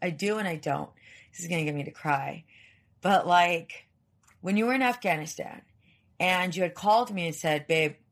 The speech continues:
I need you to up our, my life insurance." And I was like, "Why?" You know, "I, I need you to up it."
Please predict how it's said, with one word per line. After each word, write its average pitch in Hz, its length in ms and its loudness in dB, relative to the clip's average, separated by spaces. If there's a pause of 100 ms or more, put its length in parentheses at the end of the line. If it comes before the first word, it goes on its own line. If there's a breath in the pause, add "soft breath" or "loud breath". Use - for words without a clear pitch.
(1080)
I 170 100 2
need 165 220 -4
you 160 120 -4
to 156 140 0
up 156 160 -4
our, 143 160 -6
my 156 180 -4
life 143 260 -2
insurance." - 680 -12 (880)
And 175 200 0
I 170 80 2
was 160 160 -2
like, 151 340 -2
"Why?" 156 560 -4 (600)
You 165 140 -4
know, 165 60 2
"I, 160 360 0
I 160 80 -4
need 156 180 -4
you 156 80 -6
to 143 100 0
up 135 140 -2
it." 147 180 -12